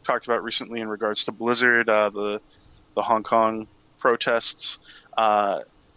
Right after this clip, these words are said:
Chile, Lebanon, Iraq. I-, it's, people are grabbing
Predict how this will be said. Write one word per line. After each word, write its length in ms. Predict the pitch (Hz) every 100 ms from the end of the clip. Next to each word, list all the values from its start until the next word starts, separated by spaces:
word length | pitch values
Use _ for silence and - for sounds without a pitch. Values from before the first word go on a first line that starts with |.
| -
Chile, 600 | - - 165 143 127 117
Lebanon, 680 | 110 135 147 139 123 107 101
Iraq. 600 | 104 113 127 139 123 - - _ _ _ _ _ _ _ _ -
I-, 40 | 120
it's, 340 | 120 123 - -
people 360 | - 143 156
are 420 | 160 156 151 143 - - -
grabbing 680 | 135 135 143 156 151 147